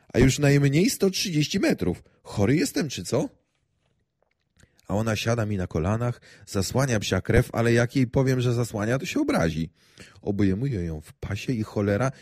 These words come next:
Niemiec skacze sto trzydzieści dwa i pół metra. Ona mi kładzie rękę na karku.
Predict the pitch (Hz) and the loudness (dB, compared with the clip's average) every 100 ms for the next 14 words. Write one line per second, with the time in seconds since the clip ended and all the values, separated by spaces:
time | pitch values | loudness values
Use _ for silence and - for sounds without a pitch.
0 | - 117 123 123 - 110 - - - 127 | -6 -2 -2 -2 -2 -2 0 -2 2 0
1 | - 135 117 - 135 120 123 139 180 262 | 0 -2 -2 0 -2 0 0 2 0 2
2 | 127 80 78 - _ _ - 101 98 101 | 0 0 -2 -8 _ _ -10 -4 -2 0
3 | - 95 95 87 92 90 78 78 85 90 | 2 2 4 2 0 -4 -6 -4 -2 -4
4 | - 82 | -6 -12